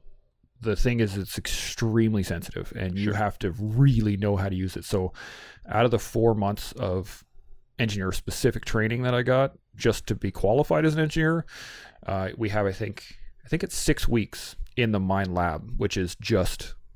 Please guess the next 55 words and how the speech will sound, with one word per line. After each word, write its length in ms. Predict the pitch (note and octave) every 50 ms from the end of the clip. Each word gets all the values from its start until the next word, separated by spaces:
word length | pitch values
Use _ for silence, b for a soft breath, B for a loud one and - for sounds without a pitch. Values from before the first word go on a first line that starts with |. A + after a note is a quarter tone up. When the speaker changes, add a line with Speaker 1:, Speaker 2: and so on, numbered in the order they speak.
| - - -
Speaker 2:
Nice. 100 | - -
Speaker 1:
mines. 580 | A2 G2 F#2 E2 D#2+ E2 E2 - - - - - - - - - _ _ - - - - - - -
And 200 | A#2 G#2+ G2 F#2
so 100 | - A2
you're 160 | G#2 G2+ G2+
using 340 | G2+ G#2 G#2 G#2 G2 - G#2
metal 200 | G2+ G2 F#2+ F#2+
detectors 400 | G2 - - G2 - - F#2 -
pretty 400 | - - - - - D3 C3+ C3
much 200 | B2 B2 A2+ -
every 240 | G#2+ G#2+ - G#2+ G2+
day. 300 | F#2+ A2 A2 G#2+ G#2+ G#2
You 180 | G#2 G#2 G#2 F#2+
have 220 | G2 G2+ G2+ -
to 60 | -
be 60 | B2
able 100 | G#2+ G2 G2
to 40 | G2
figure 280 | - G#2+ G2+ G#2 G2
out 80 | G2 G2
how 180 | G2 G2 F#2+
to, 320 | F#2 - G2 F#2 F2+ F#2 B B B B B B B B _ - - -
uh, 220 | - - - A2
balance 400 | A2 - A2 A2+ A2+ A2+ G#2+ -
them 100 | - A2
on 100 | G2 F2
the 60 | F2 F#2+
ground. 500 | - B2 C3 C3+ C3 B2+ C3 B2+ B2 B B B B B B B B -
And 180 | - G#2 G#2 G#2
then 360 | G2+ G2 G2 F#2+ F2+ F2+ G2 - - - _ - -
how 100 | - A2
to 60 | G#2
balance 340 | F#2+ G#2+ G2+ G2 G2+ F#2+ -
them 140 | - G2+ G2+
in 380 | G2 F2 F2 F2 F2 E2+ - - - - - -
metal 360 | A2 A2+ G#2+ G2+ F#2+ F#2 F2+
laden 300 | G#2+ C3+ D3+ D3+ D3+ D3
ground, 480 | C#3 C3 C#3+ C3+ C3 C3 C3 B2+ B2+ B2
how 120 | A#2+ G2+
to 60 | G2+
balance 440 | G2+ F#2+ G2+ G2 G2 G2+ G#2 - -
them 120 | G#2 F#2 F2+
on 140 | E2+ F2
rock 340 | G#2+ D3 D3 C3+ B2 B2 -
versus 300 | - G2+ F#2+ - - G2 -
concrete 440 | - C#3+ C3+ C3 - C3+ A#2 A2
versus, 260 | B2+ G#2 F#2 F#2+ F2+ E2
like, 160 | G#2+ F#2+ -
blah, 140 | - G#2 G2+
blah, 120 | G2 F#2
blah, 140 | F2 F2+ F2+
blah, 120 | G#2+ G#2+
blah, 140 | G#2+ G#2 F#2+
blah, 100 | F#2+ F#2
blah. 220 | G2 G#2+ G#2+ G#2